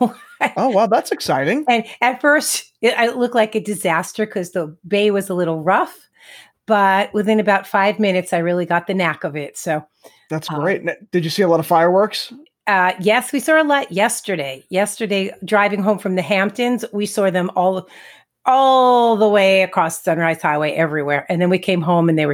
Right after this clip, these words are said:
Speaker 1: huge fireworks everywhere.
Speaker 2: Yeah, it's, there was a, definitely a lot last night. Not so much tonight, uh, which is interesting. But, um, w-, on my bucket list, I was mentioning to my wife, I'd love to take a flight on the fourth of July and be in the sky in an airplane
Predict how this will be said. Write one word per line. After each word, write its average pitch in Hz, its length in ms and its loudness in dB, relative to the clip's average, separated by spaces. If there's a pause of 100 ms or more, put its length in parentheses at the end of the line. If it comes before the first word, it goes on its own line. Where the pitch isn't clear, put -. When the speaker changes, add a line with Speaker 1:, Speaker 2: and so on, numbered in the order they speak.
(120)
Speaker 1:
huge 170 340 2
fireworks - 580 -4
everywhere. - 480 -6 (400)
Speaker 2:
Yeah, 151 240 -4
it's, 143 140 -10
there 175 100 2
was 165 120 0
a, 165 140 0
definitely 180 440 0
a 160 60 2
lot 151 240 2
last 147 260 -2
night. 139 180 -4
Not 185 160 0
so 240 120 0
much 214 220 0
tonight, 185 460 0
uh, 143 360 2
which 147 200 0
is 147 140 -4
interesting. 147 460 -6
But, 143 260 -4 (380)
um, 147 420 2
w-, 180 180 2
on 180 60 4
my 160 140 4
bucket 165 320 0
list, 147 180 -4
I 151 40 0
was 143 120 -4
mentioning 147 300 -4
to 147 60 -6
my 139 100 0
wife, 147 280 2
I'd 139 140 0
love 160 220 2
to 180 80 -2
take 170 180 -2
a 139 60 -4
flight 143 500 -2 (180)
on 147 140 0
the 135 80 -4
fourth 147 300 0
of 143 80 -2
July 135 380 2
and 131 140 -4
be 143 140 0
in 135 80 -2
the 127 80 -4
sky 151 500 2 (200)
in 156 100 0
an 151 80 2
airplane 135 540 0